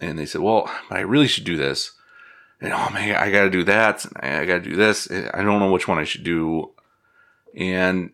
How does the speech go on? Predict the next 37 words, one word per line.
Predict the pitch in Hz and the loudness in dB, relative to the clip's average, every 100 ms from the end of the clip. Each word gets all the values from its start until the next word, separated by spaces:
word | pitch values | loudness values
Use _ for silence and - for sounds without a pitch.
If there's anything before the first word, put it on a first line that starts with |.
| - | 0
you | |
know, | 92 | 4
I, | 92 117 | 4 4
I | 101 | 4
ran | 101 98 95 | 4 4 4
into | 87 | 2
that | 85 85 73 | 4 4 4
when | 82 | 2
I | 82 | 2
worked | 82 80 - | 4 2 2
at | 80 82 | 0 0
the | |
co-op. | - 135 85 - - _ - | 2 2 2 0 -10 _ -10
You | 85 | -6
know, | 76 | -4
we | 98 | -4
could | 98 | 0
go | 87 80 | 2 4
one | 87 101 | 4 4
direction | 90 82 - 90 | 4 4 2 -4
or | 76 | -4
we | |
can | 82 76 | -4 -2
go | 76 | 0
the | 78 | 2
other | 95 | 2
direction, | - 69 67 - 71 60 - _ _ _ _ _ _ | 0 0 0 0 -6 -8 -14 _ _ _ _ _ _
but | 85 - | -4 -2
you | 98 | -2
sure | 92 - 107 | -2 4 4
as | 95 | 4
heck | 95 - | 0 0
don't | 85 | 2
wanna | 87 82 | 2 2
go | 82 78 | 4 4
one | 82 92 90 | 4 4 4
direction | 82 78 78 - 76 76 82 | 4 4 2 0 -2 -2 -6